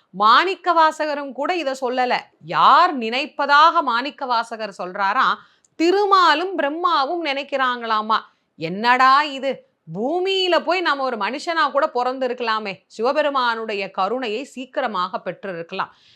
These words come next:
மேல போய் தேடியும் அவருக்கு கிடைக்கல, கீழே போய் தேடியும் இவருக்கு கிடைக்கல.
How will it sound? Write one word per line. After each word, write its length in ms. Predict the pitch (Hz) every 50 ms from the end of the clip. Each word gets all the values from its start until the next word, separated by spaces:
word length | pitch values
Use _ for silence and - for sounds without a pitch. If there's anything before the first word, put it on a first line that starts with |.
| _ _
மேல 440 | 156 165 208 240 277 302 311 285
போய் 240 | 294 277 277 269 220
தேடியும் 400 | - 247 247 247 254 254 254 262
அவருக்கு 500 | 247 233 240 262 269 285 233 277 220 254
கிடைக்கல, 480 | 254 285 294 - 320 277 190 160 156 _
கீழே 280 | - 277 311 311 320
போய் 280 | 302 311 - 247 240 196
தேடியும் 440 | - 220 220 220 214 214 196 214 269
இவருக்கு 480 | 285 220 180 190 226 226 220 - 170 -
கிடைக்கல. 420 | 160 147 175 180 - 202 175 156